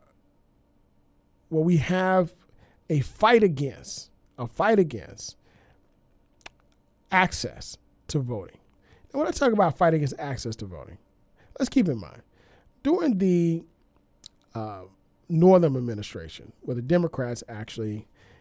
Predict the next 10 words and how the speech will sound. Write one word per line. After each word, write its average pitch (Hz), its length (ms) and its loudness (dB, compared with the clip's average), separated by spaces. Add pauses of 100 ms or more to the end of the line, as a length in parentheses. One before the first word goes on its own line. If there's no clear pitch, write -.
had 117 560 -8 (140)
control 120 520 -6
of 110 80 -10
the 107 80 -12
House, - 480 -20 (960)
they 302 260 2
actually 190 560 -4
were 117 200 -8 (100)
able 175 380 4
to - 440 -16